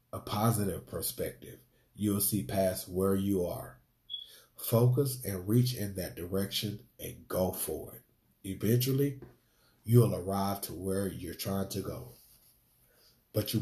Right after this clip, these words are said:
must know where you're trying to go and work your butt off to get there. I call this changing your reality by sowing in your future. Hey,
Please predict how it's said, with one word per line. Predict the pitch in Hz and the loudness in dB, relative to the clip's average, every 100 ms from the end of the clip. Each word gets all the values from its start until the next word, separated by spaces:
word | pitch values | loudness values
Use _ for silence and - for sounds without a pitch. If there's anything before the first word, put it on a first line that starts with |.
| 95 | 2
must | 107 117 98 | 2 2 0
know | 104 101 82 - _ _ _ | 2 2 2 -8 _ _ _
where | - 92 | -4 0
you're | 92 92 | 0 0
trying | - 87 90 | 0 -2 -4
to | - | -4
go | 87 110 107 101 - - - - | 4 8 8 6 -8 -18 -18 -8
and | 92 90 | -8 -4
work | 92 - | -6 -6
your | - - _ _ - | -12 -14 _ _ -10
butt | - 131 107 | 2 6 6
off | 98 - - - - _ _ _ _ _ _ _ _ - | 4 0 -8 -16 -20 _ _ _ _ _ _ _ _ -4
to | 113 | -2
get | - 104 - | 0 -2 -2
there. | - - - _ _ _ - - _ _ _ _ _ _ _ _ - | -6 -8 -12 _ _ _ -20 -20 _ _ _ _ _ _ _ _ -2
I | 104 | 0
call | 104 117 101 95 | 4 4 4 2
this | 92 - - - _ _ - | -2 -4 -6 -8 _ _ -6
changing | - 113 110 117 110 | 0 2 4 4 4
your | 104 | 2
reality | 92 92 95 104 110 110 117 123 - - - - _ - | 0 -2 0 2 2 -2 -4 -6 -12 -20 -20 -20 _ -10
by | 90 | -6
sowing | 87 - 95 95 95 92 | -2 0 0 0 -2 -4
in | 92 | -4
your | 87 87 | -2 -4
future. | - 85 85 - 73 - _ _ _ _ _ _ _ _ _ _ _ _ - | -6 -10 -8 -8 -10 -14 _ _ _ _ _ _ _ _ _ _ _ _ -6
Hey, | 101 95 87 | -2 0 -2